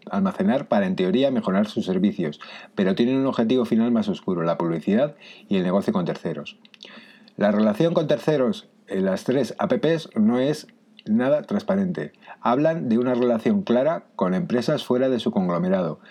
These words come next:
pero en ningún punto te explican claramente cómo es esa relación ni con cuántas empresas comparten la información personal que guardan. En cuanto a lo que tiene que ver con terceros, empresas fuera de la familia de Facebook,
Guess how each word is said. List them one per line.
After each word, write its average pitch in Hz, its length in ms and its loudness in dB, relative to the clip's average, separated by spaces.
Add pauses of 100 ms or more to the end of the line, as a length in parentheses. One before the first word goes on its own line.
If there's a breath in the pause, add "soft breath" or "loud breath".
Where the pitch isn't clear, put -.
(240 loud breath)
pero 101 200 2
en 101 100 4
ningún 113 340 2
punto 151 420 0
te 120 60 0
explican 107 380 2
claramente 117 600 2
cómo 113 240 2
es 104 100 -6
esa 101 160 -2
relación 104 560 -2
ni 98 240 0
con 82 220 -4
cuántas 123 340 0
empresas 117 380 0
comparten 104 460 0
la 92 60 0
información 175 520 -2
personal 117 400 0
que 90 80 -2
guardan. 85 460 -2 (920 loud breath)
En 110 160 4
cuanto 104 280 4
a - 20 4
lo 104 100 2
que 107 120 4
tiene 147 180 2
que 165 140 2
ver 151 120 2
con 117 160 2
terceros, 135 540 0 (140)
empresas 107 500 0
fuera 110 260 2
de 92 60 0
la 90 80 0
familia 98 300 2
de 104 80 0
Facebook, 151 500 -2